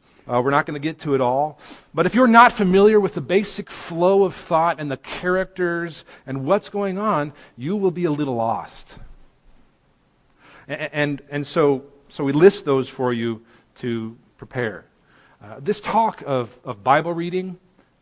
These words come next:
and involvement and participation in the body here, uh, comes right from our mission as a church.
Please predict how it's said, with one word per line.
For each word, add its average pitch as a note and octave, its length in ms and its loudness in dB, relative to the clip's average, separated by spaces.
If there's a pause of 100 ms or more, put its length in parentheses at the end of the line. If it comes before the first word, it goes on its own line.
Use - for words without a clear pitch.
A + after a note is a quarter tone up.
and B2+ 180 -6
involvement D3+ 920 -2 (400)
and C3 120 -12
participation E3 1000 -6
in C3 80 -6
the A#2+ 40 -6
body C3+ 400 -2
here, F3+ 280 -4 (420)
uh, A#2 200 -2
comes D#3 340 -8
right D3+ 360 2
from D#3 280 -6
our D3 120 -2
mission D3+ 460 -8
as B2+ 260 -6
a A#2 40 -14
church. - 500 -14